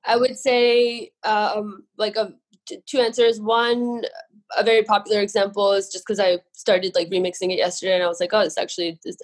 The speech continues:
I, I'm surprised that some people haven't, haven't listened to it." It's the soundtrack for Eyes Wide Shut. Um, it's an insane soundtrack, and I think, like, w-, I would suggest listening to it twice because the first time you don't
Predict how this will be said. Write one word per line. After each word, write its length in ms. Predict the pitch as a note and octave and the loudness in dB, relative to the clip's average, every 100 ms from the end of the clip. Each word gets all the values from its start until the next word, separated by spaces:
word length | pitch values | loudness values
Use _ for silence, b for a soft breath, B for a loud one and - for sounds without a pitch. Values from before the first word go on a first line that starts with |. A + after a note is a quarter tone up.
| - | -4
I, 140 | - - | -2 -2
I'm 80 | G#3+ | -4
surprised 360 | F3 F#3 F3 | 0 2 4
that 140 | F3 - | 2 2
some 120 | F#3+ | -2
people 220 | F#3 F3+ | -2 0
haven't, 400 | F3+ F3+ F3+ - _ - - | 0 0 -2 -6 _ -14 -10
haven't 240 | - G3+ F#3 | -4 0 0
listened 300 | F#3+ G3 G3 | 0 -2 0
to 80 | G3+ | 2
it." 100 | G3 | 2
It's 140 | F#3 | 0
the 400 | - F#3+ F#3 F#3 - | 4 4 6 2 0
soundtrack 340 | G3 F#3+ F#3 F#3 - | -2 0 -2 -2 0
for 100 | F#3+ | 2
Eyes 200 | F#3 F#3 | 2 0
Wide 180 | F#3+ F3+ | -2 0
Shut. 260 | G3 G3+ - _ _ _ _ | -2 -2 -8 _ _ _ _
Um, 500 | F#3+ F#3+ F#3+ F#3+ G3 - - G3 | 2 4 2 0 -6 -18 -18 -18
it's 140 | - F3+ | -16 -12
an 100 | - | -10
insane 520 | G3+ G3+ G#3 G3 F#3+ | -10 -2 0 0 -2
soundtrack, 580 | F#3 F#3 F#3 F#3 G3+ G3+ - B B - | -2 0 0 0 -2 -2 -8 B B -4
and 140 | A3 | -2
I 100 | G#3+ | -2
think, 180 | G#3+ B3 | -4 -6
like, 140 | G#3 - | -6 -8
w-, 340 | F#3 F3+ F#3 - _ - - | -20 -20 -20 -20 _ -8 -2
I 60 | |
would 160 | G#3+ G#3 | -2 -4
suggest 340 | A#3 G3+ G3 - | -6 -4 -6 -8
listening 260 | G3 G3+ F#3+ | -10 -10 -8
to 100 | G3 | -10
it 80 | - | -4
twice 420 | F#3+ E3 - - | -2 -2 -6 -12
because 320 | G3 F#3+ F3+ | -6 -4 -4
the 120 | G3+ | -6
first 260 | G3 G#3 - | -4 -6 -4
time 260 | G3+ F#3 E3 _ | -4 -4 -6 _
you 80 | G3+ | -6
don't 220 | F#3+ F3 | -2 -2